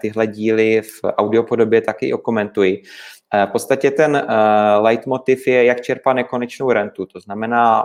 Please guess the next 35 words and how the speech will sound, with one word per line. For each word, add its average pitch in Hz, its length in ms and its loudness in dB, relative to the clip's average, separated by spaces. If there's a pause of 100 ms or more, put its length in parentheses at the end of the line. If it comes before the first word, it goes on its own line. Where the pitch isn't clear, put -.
(120)
pokud 120 280 -8
vy 123 100 -6
si - 140 -8
postavíte 120 540 -2
portfolio 123 500 -2
správně, 98 760 -2 (500)
tak, 104 180 0 (140)
eh, 104 240 4
můžete 120 380 -2
z 113 40 -6
něho 123 160 0
čerpat 123 440 -2
rentu, 113 400 -2
aniž 117 300 -2
byste 117 520 2
vlastně 110 340 -2
odčerpávali 107 720 0
ten 110 180 -4
základní 101 640 -2
kapitál. 90 640 -6 (380)
A 95 40 0
já 101 80 0
tady 127 200 0
tuhle 139 180 2
prezentaci 131 560 -2
často 127 300 -4
používám 127 640 0
na 123 220 2
různých 113 320 -6
podnikatelských 120 840 -2
klubech, 107 380 0
na 117 80 -2
networkingu, 110 800 -4
kam 110 440 -4
chodím 113 500 -4